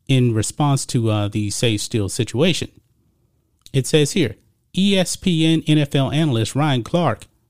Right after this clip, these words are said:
refused to appear on air for a scheduled segment last year with his co-worker Sage Steele because she had exercised her right to free speech and spoke out against the company's covid nineteen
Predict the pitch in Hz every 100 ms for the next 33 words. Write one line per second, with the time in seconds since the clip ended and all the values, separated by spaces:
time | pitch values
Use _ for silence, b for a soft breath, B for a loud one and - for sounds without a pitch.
0 | _ 127 123 - 185 208 220 - 196 196
1 | 180 - 143 120 123 - 160 156 110 113
2 | - _ _ _ _ - 131 117 - -
3 | 170 175 170 - - 175 165 127 110 107
4 | 113 113 104 117 110 127 - _ _ _
5 | _ _ _ _ - 127 131 - _ 131
6 | - - 180 170 131 131 113 - 123 107
7 | - 190 165 139 156 151 - - _ _
8 | _ - - 143 120 180 - 147 - 139
9 | 131 131 - _ 127 107 101 135 151 -
10 | 120 139 117 - 208 208 - - - _
11 | _ _ _ 135 120 - 175 165 156 147
12 | 135 131 113 - 160 - 135 - - 170
13 | 135 156 147 165 156 147